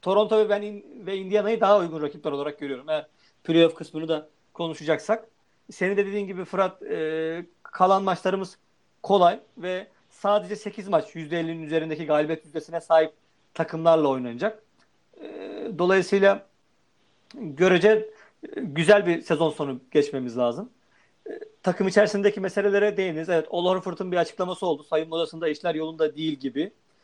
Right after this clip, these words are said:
E, ama ben Al Horford'un yani hala daha kötü bir transfer olduğunu düşünmüyorum. Hani geçen sene zaten biz seninle bunu, e, yarı geyik olarak böyle Embiid'in yedeklenme mevzusunda hep konuşuyorduk.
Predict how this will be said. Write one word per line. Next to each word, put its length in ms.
E, 40
ama 300
ben 280
Al 240
Horford'un 760
yani 300
hala 420
daha 140
kötü 200
bir 40
transfer 340
olduğunu 240
düşünmüyorum. 400
Hani 180
geçen 240
sene 200
zaten 380
biz 80
seninle 360
bunu, 240
e, 140
yarı 320
geyik 340
olarak 340
böyle 180
Embiid'in 440
yedeklenme 500
mevzusunda 540
hep 120
konuşuyorduk. 460